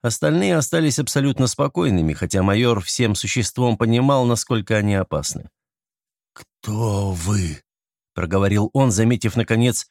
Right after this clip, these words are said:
что Лобовых трое. «Люди», усмехнулся один из них уголком губ.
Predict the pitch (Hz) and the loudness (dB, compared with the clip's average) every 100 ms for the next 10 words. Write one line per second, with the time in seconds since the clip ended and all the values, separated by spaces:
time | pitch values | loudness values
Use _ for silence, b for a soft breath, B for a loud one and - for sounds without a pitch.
0 | _ - 147 131 123 110 110 - 143 104 | _ -4 0 2 2 0 -2 -2 0 2
1 | 82 76 _ _ _ _ _ _ - 82 | 0 -2 _ _ _ _ _ _ -8 -2
2 | 139 120 78 _ _ _ - 95 98 - | 0 0 -4 _ _ _ -10 -4 -2 0
3 | 95 - 90 87 110 - 101 87 104 - | -2 0 0 2 0 0 -2 0 -2 -2
4 | - 92 98 95 87 80 - 107 - | -6 -4 -4 -2 -4 -4 -6 -4 -4